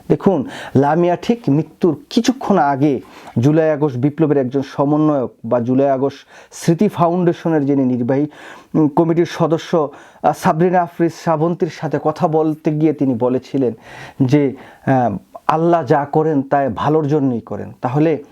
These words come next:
আমার সাথে আল্লাহ কী ভালোটা এমন করছেন?" এই লামিয়া কিন্তু আফসোস করে এই কথাটি বলেছিলেন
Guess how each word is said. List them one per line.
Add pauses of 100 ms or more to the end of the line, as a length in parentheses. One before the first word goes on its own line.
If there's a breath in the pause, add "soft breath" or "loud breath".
(180 loud breath)
আমার
সাথে
আল্লাহ (140)
কী
ভালোটা
এমন
করছেন?" (1500 loud breath)
এই
লামিয়া
কিন্তু
আফসোস
করে
এই
কথাটি
বলেছিলেন